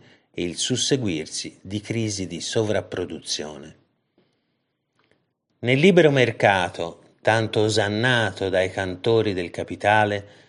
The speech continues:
non può esserci un equilibrio tra la domanda e l'offerta, ma soltanto un caos crescente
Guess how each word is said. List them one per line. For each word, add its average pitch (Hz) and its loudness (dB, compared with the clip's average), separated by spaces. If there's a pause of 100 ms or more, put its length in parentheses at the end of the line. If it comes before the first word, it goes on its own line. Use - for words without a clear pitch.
(200)
non 135 2
può 143 6
esserci 110 2
un 101 -4
equilibrio 104 -4 (260)
tra - 0
la 95 2
domanda 101 0
e 104 -6
l'offerta, 85 -4 (440)
ma 104 -4
soltanto 139 4
un 120 4
caos 123 4
crescente 95 -4